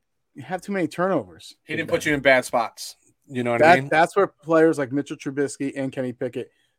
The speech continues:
Speaker 1: that's where they changed. Don't forget, Kenny Pickett had a tremendous amount of fumbles in college too.
Speaker 2: Yep.
Speaker 1: So that's where it's gonna be different.
Speaker 2: Here's, here's my knock against Cincinnati and why this, this for me puts Baltimore over the top.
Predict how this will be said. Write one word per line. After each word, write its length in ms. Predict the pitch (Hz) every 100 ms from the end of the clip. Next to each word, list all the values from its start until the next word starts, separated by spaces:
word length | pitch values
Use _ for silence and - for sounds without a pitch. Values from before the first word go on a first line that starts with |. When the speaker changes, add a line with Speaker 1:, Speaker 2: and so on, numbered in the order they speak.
| _
Speaker 1:
that's 160 | 127 117
where 80 | 135
they 100 | 127
changed. 380 | - 160 117 104
Don't 140 | 127
forget, 240 | 139 143
Kenny 200 | - 135
Pickett 260 | 123 143 131
had 100 | 117
a 40 |
tremendous 480 | 107 120 127 151 139
amount 280 | 123 127 120
of 120 | 110
fumbles 460 | - 135 117 104 107
in 100 | 107
college 480 | 131 117 95 101 -
too. 140 | 131
Speaker 2:
Yep. 160 | 180 -
Speaker 1:
So 380 | - 143 120 - _ _ _ _ _ _
that's 280 | - 185 202
where 100 | 175
it's 100 | 151
gonna 140 | - 120
be 140 | 113
different. 380 | 110 101 - _ _ _ _ _ _
Speaker 2:
Here's, 540 | - 156 175 180 - -
here's 300 | 147 160 151
my 100 | 151
knock 340 | 135 127 123
against 300 | 113 120 113
Cincinnati 640 | 131 113 117 104 104 101
and 140 | 98 98
why 600 | 104 104 101 101 98 98 _ _ _ _ _ _ _
this, 340 | 113 135 -
this 340 | - 135 147 -
for 160 | 151
me 180 | 127 123
puts 240 | 117 117 -
Baltimore 600 | 113 104 - 107 101 98
over 160 | 98
the 100 | 98
top. 300 | 90 92 92